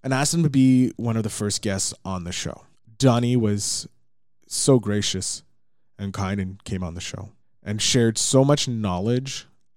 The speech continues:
about how to properly net and how you need to take action. You can even hear I s-, try to do a, start a business there. It's, it doesn't go anywhere. Trust me, another fa-, failure. But that's a lesson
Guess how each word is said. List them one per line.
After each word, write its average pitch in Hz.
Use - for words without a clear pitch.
about 104
how 113
to -
properly 101
net 80
and 98
how 101
you 104
need 92
to 104
take 87
action. 76
You 117
can 123
even 123
hear 107
I 101
s-, -
try 117
to 113
do 95
a, 87
start 98
a 87
business 87
there. 85
It's, 95
it 101
doesn't 87
go 69
anywhere. 57
Trust -
me, -
another 87
fa-, 73
failure. 71
But 123
that's 123
a 131
lesson 123